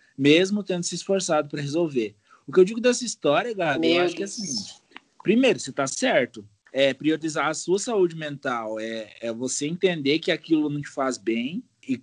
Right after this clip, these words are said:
Speaker 1: tentar tratar isso, sabe? Tentar entender o que você sente, o que aconteceu,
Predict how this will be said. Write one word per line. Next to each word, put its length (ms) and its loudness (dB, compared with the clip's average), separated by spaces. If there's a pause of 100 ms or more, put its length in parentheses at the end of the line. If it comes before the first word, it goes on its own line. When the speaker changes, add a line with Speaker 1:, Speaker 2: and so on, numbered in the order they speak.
(120)
Speaker 1:
tentar 680 4
tratar 520 -2
isso, 340 -4
sabe? 380 -6
Tentar 600 -4
entender 720 0
o 80 2
que 160 -18
você 240 -6
sente, 440 -8
o 20 -20
que 80 -4
aconteceu, 760 0